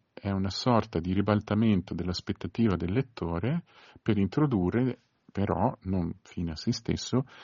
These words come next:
per introdurre una prospettiva particolare. Gesù viene a farsi battezzare. L'Evangelista non spiega né perché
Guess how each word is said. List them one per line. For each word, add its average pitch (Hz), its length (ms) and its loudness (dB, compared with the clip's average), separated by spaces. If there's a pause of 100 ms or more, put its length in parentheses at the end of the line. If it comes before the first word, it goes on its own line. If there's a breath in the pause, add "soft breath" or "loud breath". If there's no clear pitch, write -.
(180 loud breath)
per 104 140 0
introdurre 107 460 4
una 135 140 4
prospettiva 92 600 0
particolare. 85 840 -6 (1600)
Gesù 101 480 2 (400 soft breath)
viene 135 600 4
a 101 100 -2
farsi - 440 -4
battezzare. 82 880 -4 (1500 loud breath)
L'Evangelista 113 600 4
non 117 160 4
spiega 117 800 2 (320 loud breath)
né 107 280 4
perché 113 600 -2